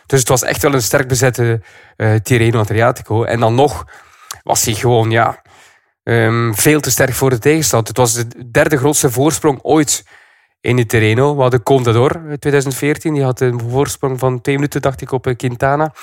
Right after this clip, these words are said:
En ook nog Rominger in negentien negentig. Dat was de grootste voorsprong, twee dertig. Eh, maar dus, eh, Pogacar was, ja,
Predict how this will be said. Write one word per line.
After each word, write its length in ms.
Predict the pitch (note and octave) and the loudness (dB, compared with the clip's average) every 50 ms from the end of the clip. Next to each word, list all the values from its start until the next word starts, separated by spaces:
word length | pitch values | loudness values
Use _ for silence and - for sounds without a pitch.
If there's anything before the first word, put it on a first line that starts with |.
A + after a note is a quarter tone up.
| - - - _ _ _ | -20 -20 -20 _ _ _
En 140 | - B2+ C3+ | -2 0 0
ook 140 | B2+ - | 0 0
nog 200 | C3+ C3+ B2 A2+ | 0 0 0 2
Rominger 520 | - B2+ A#2+ C3 C#3+ D3 D3+ C#3 C#3 C#3 C3 | 0 2 2 2 4 4 4 4 4 4 4
in 280 | C3 B2+ A#2+ A#2 A2+ G#2 | 2 2 2 0 -2 -2
negentien 420 | A2+ A#2+ B2+ C#3 C#3+ - - C3 A#2+ | -2 0 0 0 0 0 -2 -2 0
negentig. 340 | B2 B2+ B2+ A2 A#2 A#2 | 2 2 0 0 -2 -2
Dat 140 | A2 A#2+ A2 | -2 -2 0
was 200 | - A2+ A2 - | 0 -2 -2 -2
de 180 | - A2+ A#2+ A#2 | -4 -4 -6 -2
grootste 520 | - A#2+ A#2 B2 - - - C3+ C3 B2 - - - - - _ _ | -2 -2 -2 -2 -2 -2 0 0 0 0 -4 -12 -20 -20 -20 _ _
voorsprong, 500 | - A2 A2 A#2 C3 C3+ - - C#3 B2+ | -10 -4 -2 0 0 0 0 -4 -4 -4
twee 200 | - - B2+ A#2 | -2 0 0 0
dertig. 440 | A2 B2 A2+ A2+ A2 - D3+ - - - _ - - - - - - _ | 2 2 0 0 0 -2 -4 -6 -8 -14 _ -20 -20 -20 -20 -20 -18 _
Eh, 260 | - A#2 A2+ A#2 A2 | -2 0 2 2 2
maar 180 | A2 A2+ A2+ G#2+ | 2 0 0 0
dus, 240 | A2+ A2 G#2 - - | 0 -2 -2 0 0
eh, 140 | G#2 G2 F#2+ F#2 - _ _ | 0 0 0 -2 -6 _ _
Pogacar 500 | - A2+ A2 - A2 A#2 - - B2+ A2 | -2 -2 0 2 0 0 0 0 -2 0
was, 200 | G2 F#2 F2+ - | -2 -4 -6 -4
ja, 240 | - F#2 F#2+ A2+ | -4 -4 -4 -4